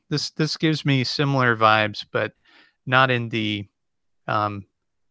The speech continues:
that was a rewarding solution to the puzzle kind of way,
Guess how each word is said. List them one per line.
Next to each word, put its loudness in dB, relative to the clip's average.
that 2
was -4
a -2
rewarding -2
solution -4
to -8
the -14
puzzle -4
kind -4
of -6
way, 0